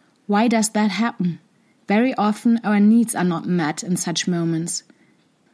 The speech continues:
Maybe we've been so unaware of our needs that we haven't paid attention to ourselves. Or we knew it was there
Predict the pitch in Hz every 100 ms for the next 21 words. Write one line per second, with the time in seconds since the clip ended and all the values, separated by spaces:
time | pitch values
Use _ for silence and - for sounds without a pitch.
0 | _ _ 202 208 220 233 226 214 208 208
1 | - 220 214 208 202 208 247 208 - 180
2 | 185 185 214 226 - - _ _ 202 196
3 | 190 202 208 214 - 208 202 - 226 247
4 | - 196 - 175 170 - 180 170 170 -
5 | - _ _ _ _ _ _ - 220 220
6 | 214 240 269 180 170 175 165 190 202 185
7 | 214